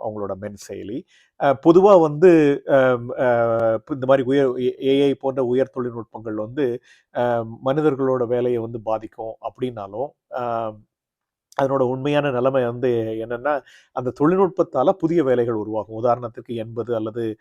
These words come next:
ஆ, தொண்ணூறுகளோட தொடக்கத்துல, ஆ, இந்தியால இருக்கக்கூடிய வங்கிகள், அதுல வந்து, ஆம், ஆ, கணினிகள்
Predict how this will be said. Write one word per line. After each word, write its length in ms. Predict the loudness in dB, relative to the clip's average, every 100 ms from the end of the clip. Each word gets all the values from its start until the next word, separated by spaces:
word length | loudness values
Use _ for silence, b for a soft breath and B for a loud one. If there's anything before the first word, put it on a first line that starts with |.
| b b _
ஆ, 140 | -2 -2 -4
தொண்ணூறுகளோட 580 | -4 -4 -6 -6 -8 -8 -10
தொடக்கத்துல, 400 | -12 -12 -10 -6 -6 -8 -4
ஆ, 200 | 0 0
இந்தியால 540 | 0 -2 0 2 0
இருக்கக்கூடிய 380 | -4 -6 -4 -4 -4
வங்கிகள், 420 | -8 -8 -10 -12 -8
அதுல 300 | -6 -4 -4
வந்து, 460 | -4 -2 0 -2 b b b
ஆம், 800 | -2 2 4 2 -2 -6 -16 -20 _ _ -4
ஆ, 340 | 0 0 -2
கணினிகள் 580 | -4 -4 -4 -2 -4 -6